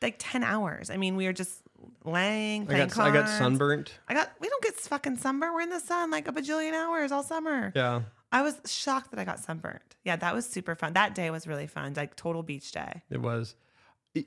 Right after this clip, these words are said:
Speaker 2: equally in the month of August, like, y-, you traveled a lot.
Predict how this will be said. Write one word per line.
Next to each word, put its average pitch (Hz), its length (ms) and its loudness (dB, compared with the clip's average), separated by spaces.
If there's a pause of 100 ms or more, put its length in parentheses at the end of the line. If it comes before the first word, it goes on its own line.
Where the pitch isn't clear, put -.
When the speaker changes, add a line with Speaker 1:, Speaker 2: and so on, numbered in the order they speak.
(120)
Speaker 2:
equally 175 500 6
in 135 240 8
the 127 80 6
month 123 160 6
of 117 100 2
August, 117 300 2
like, 120 140 2
y-, 123 180 -10
you 160 200 2
traveled 135 280 6
a 123 40 6
lot. 123 360 4